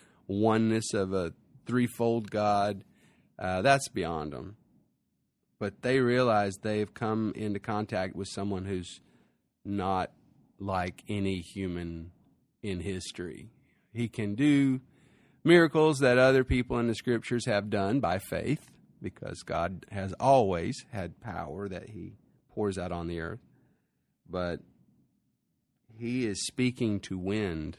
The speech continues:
and as though the wind is a person, it obeys him. Waves obey him, and they say, "Who, who is he?"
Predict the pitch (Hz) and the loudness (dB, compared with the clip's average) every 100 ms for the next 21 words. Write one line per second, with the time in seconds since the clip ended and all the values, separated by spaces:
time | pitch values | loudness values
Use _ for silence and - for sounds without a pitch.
0 | - - 98 92 90 104 101 98 92 90 | -16 -10 -6 -6 -6 -2 -2 0 -2 -4
1 | 92 113 110 101 87 80 123 127 - 90 | -2 0 0 0 -4 -2 0 0 0 -6
2 | 92 87 78 92 98 110 98 87 85 80 | -6 -6 -8 -6 -4 -4 -4 -6 -6 -6
3 | 82 92 104 101 95 82 - 87 80 95 | -4 -2 -2 -2 -4 -6 -10 -10 -6 -2
4 | 110 98 87 87 85 82 82 - 101 101 | -2 -4 -6 -6 -8 -10 -12 -10 -8 -8
5 | 90 98 95 - _ _ _ _ _ - | -8 -10 -12 -16 _ _ _ _ _ -12
6 | 104 85 85 92 - - 78 87 | -8 -6 -6 -8 -12 -16 -18 -18